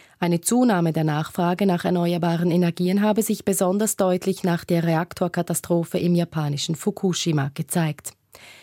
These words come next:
Insgesamt stammte der gelieferte Strom in der Schweiz zweitausenddreizehn zum größten Teil aus Wasserkraftwerken, immer noch gefolgt von Kernkraftwerken.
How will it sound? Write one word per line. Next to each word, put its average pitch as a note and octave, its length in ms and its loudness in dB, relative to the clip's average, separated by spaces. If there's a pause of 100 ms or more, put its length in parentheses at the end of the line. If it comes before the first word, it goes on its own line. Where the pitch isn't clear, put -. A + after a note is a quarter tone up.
(260)
Insgesamt F3+ 520 0
stammte A3 340 0
der G#3 160 2
gelieferte G3 480 -2
Strom F3+ 340 0
in E3+ 60 2
der D#3+ 120 0
Schweiz D#3 420 -2
zweitausenddreizehn D#3+ 1200 -2
zum G3+ 160 -2
größten G3 480 2
Teil D3 300 0
aus D3+ 240 -4
Wasserkraftwerken, F3 1040 -2 (420)
immer A3 140 2
noch F3+ 200 0
gefolgt C#3+ 460 -2
von F3 220 -2
Kernkraftwerken. D3+ 1120 -4